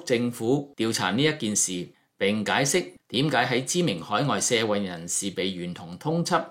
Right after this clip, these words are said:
只有兩週之後，呢啲警察獲准嚟加拿大參加大賽。據加拿大港人組織 Winnipeg Hong Kong Concern 喺當地時間二十八號上載嘅影片顯示，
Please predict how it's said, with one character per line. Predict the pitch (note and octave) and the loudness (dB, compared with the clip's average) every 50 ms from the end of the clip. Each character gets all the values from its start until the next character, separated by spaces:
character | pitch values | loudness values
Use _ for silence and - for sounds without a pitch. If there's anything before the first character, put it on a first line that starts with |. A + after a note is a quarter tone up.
| - _ _ | -14 _ _
只 | - - A2+ | -12 -2 0
有 | D3 D#3 D3 | 2 2 4
兩 | C3 G#2+ F#2+ F#2 A#2 B2 | 2 2 0 -2 -2 0
週 | D3+ C#3 C#3 | 2 2 2
之 | B2+ - D3 C#3 C#3 | 2 2 0 2 2
後， | A#2+ F2+ C#2+ - - _ _ | 0 0 -4 -6 -10 _ _
呢 | - E3+ F#3 | 0 2 2
啲 | G3 F3+ - | 2 2 2
警 | A2+ - G#2+ C3+ | 2 0 0 0
察 | C#3 C#3 A#2+ A2+ A#2 - - - | 0 2 2 2 0 0 -4 -10
獲 | - A2 A2+ B2+ A#2+ - - | -4 0 0 2 2 0 -2
准 | B2 - C#3 D3+ D3 | -2 0 2 2 2
嚟 | A#2+ F#2+ E2 - | 2 2 0 0
加 | C3+ C3+ C#3+ | 2 2 2
拿 | A#2+ E2+ D2 | 2 0 -2
大 | D2 C#2+ E2+ E2+ E2+ | -4 -2 -2 -2 -2
參 | E2 - - - A#2+ B2 B2+ | -2 -4 -4 -2 -2 -2 -2
加 | A#2+ A#2+ A2+ G2+ | 0 0 0 0
大 | - E2 D#2+ E2 | -2 -4 -8 -8
賽。 | E2 - F#2 F2 F2+ F2+ F2 - - _ _ _ _ _ _ _ | -8 -8 -6 -4 -4 -4 -6 -8 -14 _ _ _ _ _ _ _
據 | - C#3 C#3+ D#3 D3 | 0 4 4 4 4
加 | D3 F3+ F3+ F3 | 4 4 4 4
拿 | A2+ F#2+ | 4 2
大 | F#2+ F#2 G#2 A2 | 2 2 0 0
港 | G#2+ - F#2+ F2 A2 D3 | 0 0 0 0 2 2
人 | D3 G#2+ E2+ D2+ | 2 0 -2 -2
組 | - - G2+ A2+ | -2 0 0 2
織 | B2 D3 C#3+ C#3+ C#3+ - - - - | 2 2 0 0 -2 -6 -16 -8 -2
Winnipeg | C#3+ E3+ F#3+ F3+ F3 E3+ - D#3 D3 C#3+ - | 2 2 4 4 2 0 0 0 -2 -2 -2
Hong | - - B2+ A#2+ C3 C3 | -2 0 0 2 2 0
Kong | - - A#2+ B2+ | 0 -2 -2 -2
Concern | C3 - A#2 G2+ F#2+ - - A#2+ B2+ A#2+ G#2 F2+ F#2 - - _ _ _ - | -2 -4 -4 -4 -2 -2 0 0 2 0 0 -2 -6 -10 -14 _ _ _ -10
喺 | - D2+ A2 D3+ C#3+ | -2 0 2 2 4
當 | F3+ E3+ E3+ E3 | 4 4 4 2
地 | B2+ G#2+ G#2+ | 2 0 0
時 | G#2+ - F#2 F#2 | 0 -2 -2 -2
間 | - G#2+ G#2+ A2+ G#2 | -2 0 0 0 0
二 | G2 G2 | -2 -2
十 | - G#2 F2 - | -2 -2 -4 -4
八 | - G2 F#2 | -2 -2 -2
號 | - - F#2+ F#2 | -2 -4 -6 -6
上 | - - - G2 F2 G2+ A2+ | -6 -4 -4 -4 -2 -4 -4
載 | G#2+ G2+ G2 G#2 G2+ | -4 -2 -2 -2 0
嘅 | G#2 G#2 | 0 0
影 | G2 F#2 F#2+ A2 B2+ | 0 0 -2 -4 -6
片 | C#3 - G#2 A#2+ B2 | -6 -6 -6 -6 -6
顯 | A2 G2 G#2 | -6 -6 -4
示， | A#2 - - - D#3 D3 | -2 -2 -2 -4 -6 -8